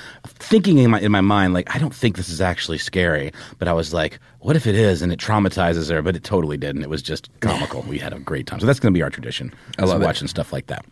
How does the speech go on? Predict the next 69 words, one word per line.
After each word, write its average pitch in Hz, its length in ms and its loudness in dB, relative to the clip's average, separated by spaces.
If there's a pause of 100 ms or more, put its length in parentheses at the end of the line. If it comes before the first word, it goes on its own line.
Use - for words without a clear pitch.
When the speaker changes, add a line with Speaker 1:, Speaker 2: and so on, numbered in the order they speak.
(160)
Speaker 2:
I - 80 -2
don't 339 140 2
really 262 160 2
have 175 180 4
any 135 140 2
traditions, 90 760 -2 (640)
but 113 220 2
I'm 110 160 2
really 151 280 2
hoping, 107 420 0
uh, 90 100 0
my 87 140 0
daughter 90 420 0
gets - 260 -4
into 90 180 0
horror 95 220 0
movies 82 260 -2
a 85 40 -4
little 82 140 -4
bit 85 180 -2
'cause 80 180 -4
Emily 90 260 0
is 82 120 -8
not. 85 320 -4 (460)
So 87 200 0
I 76 80 0
have 98 140 -2
to 82 60 -6
go 98 160 2
it 90 60 0
alone 87 400 -2
Speaker 1:
Yep. 117 240 -2
She 131 140 2
Speaker 2:
with, 123 80 8
Speaker 1:
won't 117 140 6
Speaker 2:
with 95 80 4
Speaker 1:
even, 95 120 4
Speaker 2:
the - 20 -10
Speaker 1:
she - 120 2
won't 117 180 6
Speaker 2:
traditions. 87 280 2
Speaker 1:
hang. - 60 -20
She, 110 140 0
like, 92 140 2
won't 90 180 0
do 71 140 -4
it. - 80 -6
Speaker 2:
No. 123 400 0 (160)
And 143 120 2
I 143 60 0
get 139 180 0
it, 139 120 -2
you 90 80 0
know. 87 180 0
She, 110 160 -4
like, 95 320 -2 (140)
has 104 240 -8
nightmares. - 580 -6 (640)
You 90 80 -4
know? 92 220 -2 (200)
It, - 200 -4
it, 85 120 -4
like, 87 140 -2 (140)
literally 101 340 0
keeps - 220 -6
her 90 120 -2
up 92 140 -2
at - 80 -4
night. - 220 -12